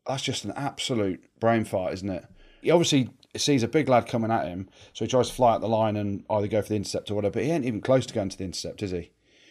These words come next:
Discipline is, is a massive issue in any team at times, and thirteen penalties is a lot. And I read some stuff over the weekend around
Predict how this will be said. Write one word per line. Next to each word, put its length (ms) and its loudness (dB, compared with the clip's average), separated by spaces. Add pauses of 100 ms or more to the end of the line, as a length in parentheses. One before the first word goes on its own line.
(260)
Discipline 460 0
is, 220 0
is 180 -2
a 60 2
massive 340 0
issue 380 -2 (500)
in 100 0
any 160 4
team 380 -4 (140)
at 100 -12
times, 400 0
and 100 -2
thirteen 400 4
penalties 380 0
is 60 -6
a 40 -6
lot. 320 2 (600)
And 80 -4
I 40 2
read 180 4
some 160 0
stuff 280 0
over 140 8
the 80 -2
weekend 460 0
around 640 0